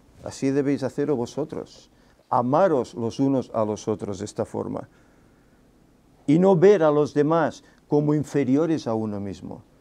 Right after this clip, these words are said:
Ni vernos nosotros superiores a los demás, sino al contrario. ¿Eh?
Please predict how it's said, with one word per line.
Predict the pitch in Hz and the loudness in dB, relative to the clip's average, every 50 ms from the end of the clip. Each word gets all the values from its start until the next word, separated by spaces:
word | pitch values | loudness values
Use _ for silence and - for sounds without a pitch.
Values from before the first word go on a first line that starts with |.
| _ _ _ _ | _ _ _ _
Ni | 117 117 120 | -4 -2 4
vernos | 123 151 165 143 151 156 139 139 | 6 6 6 6 4 2 2 2
nosotros | 143 127 - 156 135 - 170 - | -2 0 0 0 0 0 -4 -4
superiores | - - 147 - - 120 107 104 117 131 135 120 104 92 | 0 -2 -2 0 0 -4 -4 -2 -2 -2 -2 -2 -4 -6
a | 107 107 | -6 -6
los | 101 98 95 | -8 -8 -10
demás, | 107 107 110 - - - - - _ _ _ _ _ _ _ _ _ _ | -12 -12 -10 -12 -14 -14 -18 -20 _ _ _ _ _ _ _ _ _ _
sino | _ - - 120 120 117 | _ -6 -4 -2 -2 -2
al | 110 - | -4 -4
contrario. | - 110 107 95 104 107 107 98 95 98 - - - _ _ _ _ _ _ _ _ - | -6 -6 -6 -4 -4 -4 -4 -4 -6 -10 -12 -14 -18 _ _ _ _ _ _ _ _ -16
¿Eh? | - - - - - - 98 98 - 165 _ _ _ _ _ _ _ _ _ _ _ _ _ - 214 | -16 -16 -16 -20 -20 -18 -18 -18 -18 -20 _ _ _ _ _ _ _ _ _ _ _ _ _ -18 -18